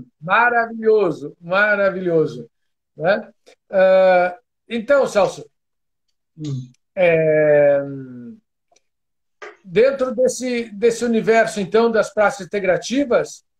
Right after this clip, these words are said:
Speaker 1: ah, vocês pretendem ampliar? Tem a es-, porque o que que eu percebi, assim, da tua fala, né? Que, ah,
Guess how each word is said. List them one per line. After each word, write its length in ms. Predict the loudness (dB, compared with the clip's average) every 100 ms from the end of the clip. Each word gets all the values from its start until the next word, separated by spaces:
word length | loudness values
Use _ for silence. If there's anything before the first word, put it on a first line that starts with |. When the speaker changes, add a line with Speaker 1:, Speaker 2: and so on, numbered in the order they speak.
| _ _ _ _ _ _
Speaker 1:
ah, 200 | -4 -2
vocês 440 | -2 -4 -8 -10 _ _
pretendem 520 | -4 0 2 2 2 0
ampliar? 800 | -2 -2 2 4 4 4 0
Tem 320 | 0 -2 0 0
a 240 | 0 -2
es-, 160 | -6 -18 _ _ _ _ _ _ _ _
porque 300 | -8 -4 -2
o 140 | -2 -4
que 140 | -4
que 100 | 0
eu 100 | 2
percebi, 600 | 2 0 0 0 0 -2
assim, 260 | -4 -6 -2
da 120 | -2
tua 200 | 0 -2
fala, 380 | 0 0 2 2
né? 220 | 0 -4 _ _ _ _ _ _ _ -8
Que, 520 | -4 -2 -2 -6 -8
ah, 720 | 2 4 6 4 4 4 0